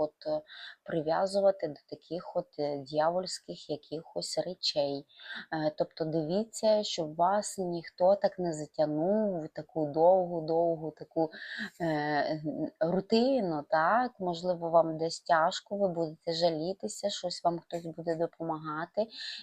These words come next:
І тут прийде така особа, так, з пропозицією і скаже: «А хочеш, пішли до мене, в мене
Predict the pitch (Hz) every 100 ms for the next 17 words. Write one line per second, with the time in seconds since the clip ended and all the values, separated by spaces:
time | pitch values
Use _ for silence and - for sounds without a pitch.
0 | - 175 190 - 190 185 160 156 147 -
1 | 143 139 143 - - 185 254 269 180 156
2 | - - - _ 156 160 220 226 - -
3 | 165 - 175 175 165 - 160 151 147 147
4 | 165 175 - 147 139 139 - - - -
5 | 165 381 - 208 - - - - 165 160
6 | 165 160 202 277 208 156 151 160 151